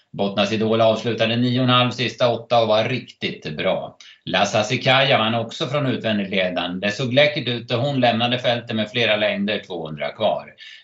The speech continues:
Glorious Rain fick en blytung resa och vann knappt, men ändå väldigt säkert. Fleming, han satt minst sagt still i vagnen.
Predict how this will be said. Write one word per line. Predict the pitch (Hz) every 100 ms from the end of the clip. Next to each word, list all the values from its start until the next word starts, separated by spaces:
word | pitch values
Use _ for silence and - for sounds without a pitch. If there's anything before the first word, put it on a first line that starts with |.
| -
Glorious | 95 101 107 110 110
Rain | 131 143 127 110 110
fick | 117
en | 113 110
blytung | 131 113 139 135 120
resa | 117 107 - 120 117
och | 117
vann | 107 113 117 117 -
knappt, | 127 107 - - 107 98 - _ -
men | 95 104 107
ändå | 110 107 117
väldigt | 107 104 92 95 -
säkert. | 117 107 107 95 -
Fleming, | 120 107 107 123 104
han | 110
satt | 104 107
minst | 123 131 110 101 -
sagt | - 95 -
still | - 107 101 87
i | 80
vagnen. | 82 85 87 71